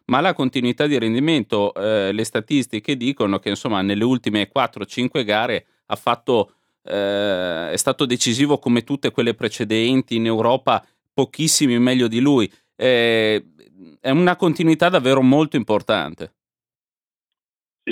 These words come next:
Speaker 2: sì, no, beh, adesso secondo me lui è il più forte giocatore del Parma, o comunque quello più indispensabile,
Speaker 1: Mm.
Speaker 2: quello più determinante, quello più, più incisivo.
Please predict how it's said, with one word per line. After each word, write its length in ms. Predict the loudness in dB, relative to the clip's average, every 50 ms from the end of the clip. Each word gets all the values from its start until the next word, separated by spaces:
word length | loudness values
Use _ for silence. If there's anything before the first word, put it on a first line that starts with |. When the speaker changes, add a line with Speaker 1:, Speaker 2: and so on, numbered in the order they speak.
| -6 -2
Speaker 2:
sì, 60 | 0
no, 120 | 0 0
beh, 120 | 0 0 0
adesso 300 | 2 2 4 4 2 2
secondo 340 | 2 2 2 2 2 4
me 100 | 2 2
lui 220 | 2 2 2 4 6
è 100 | 6 6
il 120 | 6 4
più 120 | 0 -6 0
forte 320 | 4 4 4 4 4 2
giocatore 520 | 0 2 2 2 2 4 4 4 4 2
del 160 | 0 -2 -2 2
Parma, 680 | 4 4 6 4 4 2 0 0 2 2 4 4 4
o 60 | 4
comunque 460 | 2 0 -2 -2 -4 -6 -8 -8 -8 -2
quello 220 | 0 2 2 2
più 180 | 2 0 -4 -14
indispensabile, 880 | -14 -12 -10 -8 -6 -6 -6 -2 2 4 4 4 4 2 0 0 0 0
Speaker 1:
Mm. 40 | 2
Speaker 2:
quello 160 | 2 2 2
più 140 | 0 0 -2
determinante, 840 | -2 -2 0 -2 -2 -4 -2 0 2 4 6 4 4 2 -2 -6 -6
quello 240 | -4 -4 -2 -2 -2
più, 360 | -2 -4 -4 -6 -6 -6 -10 -14 _ _ _ _ _ _ _ _ _ _ _ _ _ _ _
più 140 | _ -4 -4
incisivo. 840 | -2 -2 -2 -4 -2 -4 -4 -4 -4 -4 2 4 4 4 4 2